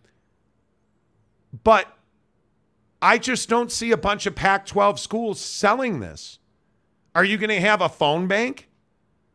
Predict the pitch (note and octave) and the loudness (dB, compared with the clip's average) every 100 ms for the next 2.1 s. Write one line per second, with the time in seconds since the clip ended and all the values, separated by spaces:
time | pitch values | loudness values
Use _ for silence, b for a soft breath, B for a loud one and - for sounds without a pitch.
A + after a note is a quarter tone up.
0 | _ _ - A3+ C4 B3 F#3+ A3 A#3+ B3 | _ _ 2 4 4 0 -2 -4 -4 -4
1 | D#3+ A3+ G3+ F3+ G3 G#3 - G#3 G3 F3 | -4 -4 -2 0 0 0 -2 0 2 2
2 | D#3 | -2